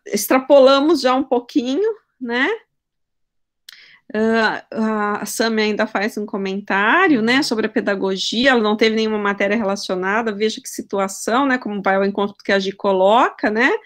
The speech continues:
É, a Evelyn aqui tá parabenizando todo mundo, eu também parabenizo pelos trabalhos muito bons, pela discussão, né, que acho que a gente teve aqui muito bacana,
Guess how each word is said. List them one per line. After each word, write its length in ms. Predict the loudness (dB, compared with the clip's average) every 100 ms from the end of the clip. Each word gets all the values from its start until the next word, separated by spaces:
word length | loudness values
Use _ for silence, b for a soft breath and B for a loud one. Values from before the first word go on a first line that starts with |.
| B B B B -2
É, 520 | 2 4 6 6 6
a 140 | 6 6
Evelyn 340 | 4 2 -2
aqui 160 | -4 -4
tá 120 | -6
parabenizando 840 | -2 -2 0 -2 -4 -4 -4 -4
todo 280 | -6 -8 -6
mundo, 540 | -4 -2 2 2 2 2
eu 60 |
também 340 | 2 2 0 0
parabenizo 840 | 0 0 -2 -2 -2 -2 -2 -4 b b _
pelos 240 | 0 0 -2
trabalhos 600 | -2 0 0 2 0 -2
muito 340 | 0 0 -4 -4
bons, 280 | 0 0 0
pela 180 | -2
discussão, 1080 | -2 -4 -6 -6 -6 -4 -2 2 2 2 2
né, 180 | 0 0
que 100 | -2
acho 120 | -4
que 80 | -4
a 40 |
gente 260 | -4 -4 -4
teve 200 | -4 -4
aqui 200 | -6 -6
muito 280 | -4 -4 -2
bacana, 760 | -4 -4 -4 0 2 4 2